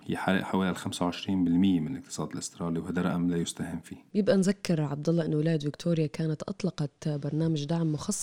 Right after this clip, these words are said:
Speaker 2: للمزارعين والعمال اللي ممكن يشتغلوا بالقطاع الزراعي بأستراليا، وأطلق موقع مخصص بيكون صلة وصل بين المزارعين يلي بيبحثوا عن عمال من جهة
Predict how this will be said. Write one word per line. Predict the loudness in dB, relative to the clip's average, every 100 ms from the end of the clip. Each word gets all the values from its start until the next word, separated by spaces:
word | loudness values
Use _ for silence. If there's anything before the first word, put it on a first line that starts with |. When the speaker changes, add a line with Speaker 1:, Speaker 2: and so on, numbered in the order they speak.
| -4 0
Speaker 2:
للمزارعين | 4 4 4 4 4 4 4 4
والعمال | 4 4 4 4 4 2 4
اللي | 6
ممكن | 6 6 2
يشتغلوا | 2 0 2 2
بالقطاع | 0 -4 -4 -2 0
الزراعي | 0 0 0 0
بأستراليا، | -2 -6 -2 0 2 2 0 -4 -20 -4
وأطلق | 2 4 2 0 -2 0
موقع | 2 2 2 0 0
مخصص | -2 -2 -2 0 -2 -2 -6 -8 -4
بيكون | -4 0 2 4 4 0 -8 -20 -2
صلة | 4 6 4 2
وصل | 2 2 0
بين | 4 4 6
المزارعين | 4 4 4 4 4 6 4 2 -8 -10 2
يلي | 6 6 6 6
بيبحثوا | 4 2 -2 -2
عن | 0 2 2
عمال | 4 6 6 6 6
من | 4
جهة | 4 4